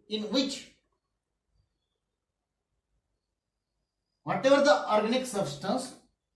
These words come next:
which are present in aqueous layer, that organic substance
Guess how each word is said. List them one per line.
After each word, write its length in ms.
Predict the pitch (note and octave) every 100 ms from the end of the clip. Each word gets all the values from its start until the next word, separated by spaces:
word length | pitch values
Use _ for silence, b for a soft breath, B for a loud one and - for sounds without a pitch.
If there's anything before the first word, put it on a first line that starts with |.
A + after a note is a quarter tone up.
| _ _ _ _ _ _ -
which 300 | G3 B3+ -
are 280 | A3+ B3+ -
present 480 | G3+ G3 C4+ C4+ -
in 240 | A3+ A3 F#3
aqueous 680 | F3+ F3+ A#3 D4 C#4+ F3
layer, 420 | D#3 D3 D#3 A#3+ - - _ _ _ _ _ _ C#3+
that 540 | C3+ C3+ C4 - -
organic 240 | F#3 G3 G3+
substance 640 | F#3+ F#3+ - G3+ A3+